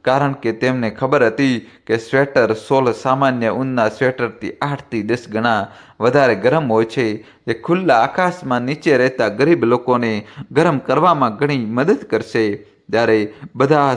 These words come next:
સ્વેટરની ડિલિવરી થઈ ગઈ, તો રમાજી અને માલતીજીએ એક ભવ્ય પાર્ટી રાખી,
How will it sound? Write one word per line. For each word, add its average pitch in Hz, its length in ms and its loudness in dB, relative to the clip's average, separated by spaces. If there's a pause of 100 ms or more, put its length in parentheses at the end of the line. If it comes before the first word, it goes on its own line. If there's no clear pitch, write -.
સ્વેટરની 135 420 -2
ડિલિવરી 123 480 0
થઈ 123 220 0
ગઈ, 147 280 4
તો - 420 -4
રમાજી 131 440 2
અને 117 200 -2
માલતીજીએ 117 640 0
એક 127 220 -2
ભવ્ય 135 380 2
પાર્ટી 123 440 -2
રાખી, 127 500 -2